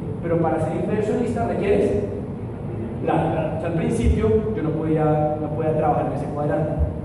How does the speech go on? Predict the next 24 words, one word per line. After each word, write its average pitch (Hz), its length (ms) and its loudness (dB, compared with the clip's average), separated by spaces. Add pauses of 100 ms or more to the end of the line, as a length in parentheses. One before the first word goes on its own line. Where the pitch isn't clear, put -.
pero 233 220 6 (480)
uno 165 120 -2
puede 180 360 -2
trabajar 160 400 -2
acá, - 140 -10 (420)
uno - 160 -8
puede 185 240 -2
trabajar - 360 -2
acá, - 160 -4 (280)
como 170 200 -2
dueño - 420 2
de - 80 -4
empresa. 151 420 -2 (540)
La 170 120 -2
posi-, 170 360 -2
y - 60 -4
por 190 180 -4
eso 208 140 2
es - 80 -4
importante - 500 -4
entender - 340 -4
este - 200 -4
negocio, 175 420 0 (360)
porque, 170 160 -2